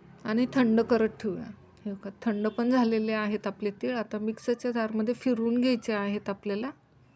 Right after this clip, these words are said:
शेंगदाणे सुद्धा टाकते त्याच्यामध्ये. शेंगदाणे खूप छान लागतात दाताखाली आले की. हो का, फिरवून झालेलं आहे. आता थोडंसं साईडला काढते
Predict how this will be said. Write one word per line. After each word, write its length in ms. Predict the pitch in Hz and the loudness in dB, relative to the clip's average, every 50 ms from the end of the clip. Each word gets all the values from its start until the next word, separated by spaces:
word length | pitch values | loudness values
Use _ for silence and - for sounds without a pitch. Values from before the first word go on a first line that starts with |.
| _ _ _ - _ _ _ _ _ _ _ _ _ _ _ - - - - _ - | _ _ _ -20 _ _ _ _ _ _ _ _ _ _ _ -20 -20 -20 -20 _ -8
शेंगदाणे 560 | - 254 240 226 220 220 226 226 226 233 226 | 0 2 2 4 4 4 4 4 4 2 2
सुद्धा 300 | 226 247 220 214 226 220 | 0 -2 -2 0 -2 -2
टाकते 360 | 226 226 220 - - 220 208 | -2 -4 -6 -4 -4 -4 -2
त्याच्यामध्ये. 600 | 208 - 214 214 - 220 208 208 214 220 233 226 | -2 -2 -4 -4 -4 -6 -6 -6 -6 -6 -6 -6
शेंगदाणे 460 | 220 - 240 233 233 233 240 240 262 254 - | -2 0 0 0 2 2 0 0 0 -2 -2
खूप 300 | - 262 262 - - - | -4 -4 -4 -6 -6 -2
छान 240 | 254 226 240 233 233 | -2 0 0 0 -2
लागतात 340 | 240 240 - - - 247 254 - - - - - - - - - - - - - - - - - - - - - - | -2 -4 -6 -8 -10 -10 -10 -10 -18 -20 -20 -20 -20 -20 -20 -20 -20 -20 -20 -20 -20 -20 -20 -20 -20 -20 -20 -8 -2
दाताखाली 600 | 220 220 214 208 - 208 208 - 220 202 202 202 | 0 0 0 0 0 -4 -2 -2 -4 -2 -2 -2
आले 200 | 202 190 196 196 | -2 -2 -2 -4
की. 180 | 196 - - 262 285 - - - - - - - - - - - - - - - - - - - - - - - - - - - - - - - - - - - - - - - - - - - - - - - - - - - - - - - 135 135 135 131 135 135 135 - - - - - - - - - - - - - - - - - - - - - - - - - | -4 -4 -6 -6 -8 -8 -14 -20 -20 -20 -20 -20 -20 -20 -20 -20 -20 -20 -20 -20 -20 -20 -20 -20 -20 -20 -20 -20 -20 -20 -20 -18 -18 -18 -20 -20 -20 -20 -20 -20 -20 -20 -20 -20 -20 -20 -20 -20 -20 -20 -20 -20 -20 -20 -20 -20 -20 -20 -20 -20 -18 -18 -18 -18 -18 -18 -18 -18 -20 -20 -20 -20 -20 -20 -20 -20 -20 -20 -20 -20 -20 -20 -20 -20 -18 -16 -16 -14 -14 -10 -8 -6
हो 120 | 208 202 185 | -6 -6 -6
का, 140 | - 196 | -8 -8
फिरवून 460 | 185 - - 254 240 214 220 220 226 233 | -10 -2 0 0 2 2 2 2 2 2
झालेलं 420 | 233 240 220 220 214 202 208 208 | 2 0 0 0 -2 -2 -2 -2
आहे. 340 | 202 202 202 190 214 262 302 | -2 -2 -4 -4 -6 -6 -6
आता 260 | 233 202 - - 196 185 - | -6 -6 -6 -6 -8 -10 -6
थोडंसं 460 | - 247 240 240 240 262 247 - 277 262 | -2 0 2 2 2 2 0 0 -4 -4
साईडला 420 | - 262 226 220 220 - 214 208 | -2 -2 -2 -2 -2 -4 -6 -6
काढते 480 | 214 214 208 208 - - - - 262 | -4 -4 -4 -4 -6 -10 -12 -12 -12